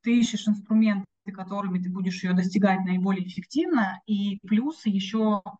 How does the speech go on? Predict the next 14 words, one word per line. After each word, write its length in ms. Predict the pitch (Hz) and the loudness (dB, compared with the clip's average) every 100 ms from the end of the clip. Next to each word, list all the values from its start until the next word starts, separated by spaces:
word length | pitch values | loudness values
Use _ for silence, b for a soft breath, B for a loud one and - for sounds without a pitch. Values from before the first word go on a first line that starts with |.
| _ _ | _ _
так 140 | - 226 | -6 -4
как 120 | 208 | -6
все, 260 | - 220 208 | -6 -4 -2
зна-, 260 | 214 240 233 | 0 -2 -4
знаешь 360 | 214 208 254 - | -4 0 0 0
как, 220 | - 185 - | -8 -10 -8
есть 300 | 226 233 202 | 4 6 6
же 60 | 185 | 4
такое 560 | 214 214 202 190 190 190 - | 2 2 4 2 0 -4 -4
понятие, 560 | 202 220 262 - 180 180 | 0 0 0 -6 -10 -4
да, 280 | 196 196 185 | -4 -4 -6
вернее, 280 | 196 185 180 | -4 -2 -2
фраза 500 | 214 226 233 180 180 | 0 2 2 0 -4
очень 640 | 180 - 180 180 175 185 | -6 -12 -6 -4 -2 -6